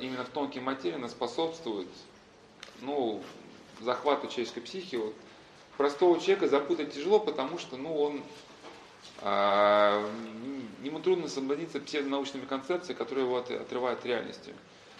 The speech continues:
Чем более человек заморочен, тем легче он вот поддается на, на процесс обдумывания вот таких,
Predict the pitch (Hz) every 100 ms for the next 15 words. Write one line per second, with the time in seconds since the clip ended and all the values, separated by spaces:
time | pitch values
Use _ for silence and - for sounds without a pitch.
0 | - - 143 151 160 151 147 127 143 175
1 | 202 - 107 - - - - - 139 135
2 | 175 185 - 147 139 127 - - 113 113
3 | 131 156 156 117 104 - - - - -
4 | - - - 113 123 113 - - - -
5 | - - - - - - - - - -
6 | - - - - - - - - 135 139
7 | 147 160 - 131 170 151 131 123 113 127
8 | 175 160